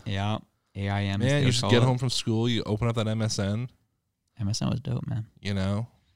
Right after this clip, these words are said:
Speaker 2: all your friends are on.
Speaker 1: That's the stuff I miss.
Speaker 2: Crazy.
Speaker 1: You know, our, um,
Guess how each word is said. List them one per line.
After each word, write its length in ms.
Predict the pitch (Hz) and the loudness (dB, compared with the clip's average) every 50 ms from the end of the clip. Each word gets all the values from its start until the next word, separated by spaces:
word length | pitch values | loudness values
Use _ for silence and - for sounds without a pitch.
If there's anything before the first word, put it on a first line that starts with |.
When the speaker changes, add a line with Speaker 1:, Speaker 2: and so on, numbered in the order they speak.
| _ _ _ - | _ _ _ -4
Speaker 2:
all 100 | 98 110 | 0 2
your 120 | 117 110 | 2 2
friends 320 | - - 110 107 110 107 113 | 2 2 0 0 0 0 0
are 60 | 110 | 0
on. 360 | 107 107 107 107 110 110 113 - _ _ _ _ _ _ _ _ _ _ _ _ - | 2 2 2 0 0 -2 -4 -8 _ _ _ _ _ _ _ _ _ _ _ _ -4
Speaker 1:
That's 100 | 135 147 | -2 -2
the 60 | 151 | 0
stuff 200 | - - 180 - | 2 0 2 4
I 60 | 143 | 4
miss. 460 | 123 120 131 131 110 - - - - - - | 4 6 6 4 4 2 0 -4 -6 -10 -6
Speaker 2:
Crazy. 600 | - - 135 139 143 135 131 117 110 - - - | 0 2 4 4 4 4 2 0 -2 -8 -10 -6
Speaker 1:
You 120 | 120 107 101 | -4 -2 0
know, 340 | 101 101 104 104 101 101 - - _ _ _ _ | 2 2 2 0 0 -2 -4 -8 _ _ _ _
our, 240 | 113 104 98 98 98 | -4 -2 -2 0 0
um, 380 | 98 98 95 - 95 98 107 | 0 0 -2 -2 -2 -2 -4